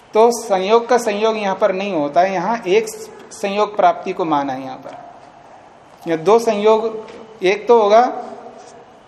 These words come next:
अनेक का अनेक, अनेक अवयवों का एक जगह प्राप्ति है या एक एक का एक एक प्राप्ति है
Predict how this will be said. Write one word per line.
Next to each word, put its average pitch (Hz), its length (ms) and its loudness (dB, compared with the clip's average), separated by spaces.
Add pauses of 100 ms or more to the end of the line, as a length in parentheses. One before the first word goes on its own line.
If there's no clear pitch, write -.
(140)
अनेक 226 640 0
का 262 200 4
अनेक, 233 520 -2 (500)
अनेक 233 400 2
अवयवों 226 380 6
का 240 100 2
एक 202 240 2
जगह 233 220 4
प्राप्ति 226 520 2
है 233 400 0 (120)
या 214 100 2
एक 202 380 0
एक 262 420 0
का 269 380 4
एक 196 200 0
एक 269 220 0
प्राप्ति 202 480 2
है - 160 -10